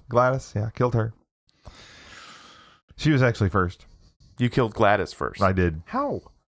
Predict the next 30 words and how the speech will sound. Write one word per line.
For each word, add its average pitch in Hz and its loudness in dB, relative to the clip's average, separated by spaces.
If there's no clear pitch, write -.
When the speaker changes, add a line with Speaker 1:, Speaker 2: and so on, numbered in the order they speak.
Speaker 2:
awful 135 -6
are 90 -12
you? 73 -14
Speaker 1:
Not 196 -6
that 131 0
awful. 214 -4
Speaker 2:
Mm. 123 -4
Speaker 1:
It's - -4
in 170 2
a 170 0
video 151 2
game, 87 -2
right? 92 0
So, 165 2
anyhow. 156 2
And 123 -4
then 135 0
Speaker 2:
Remind 127 0
me 156 0
never 123 0
to 123 -2
be 120 0
someone 113 -2
who 113 0
gives 104 -2
you 104 2
a 92 0
quest. - -4
Speaker 1:
What's 110 -2
re-, 113 4